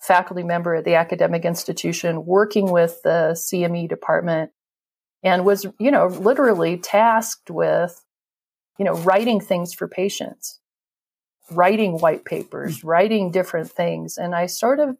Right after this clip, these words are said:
Speaker 1: at that point, started to think of myself as a medical writer. Yes, I had written journal articles and other kinds of publications before, but I think then it was really,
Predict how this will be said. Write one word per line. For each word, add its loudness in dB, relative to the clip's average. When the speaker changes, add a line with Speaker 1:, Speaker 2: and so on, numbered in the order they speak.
Speaker 1:
at 4
that 2
point, -2
started -2
to -6
think -4
of -4
myself -6
as 4
a -2
medical 0
writer. 0
Yes, 2
I 4
had 2
written -4
journal -2
articles -4
and -4
other -2
kinds -8
of -12
publications -8
before, 0
but 4
I 4
think 0
then 4
it -4
was -8
really, -2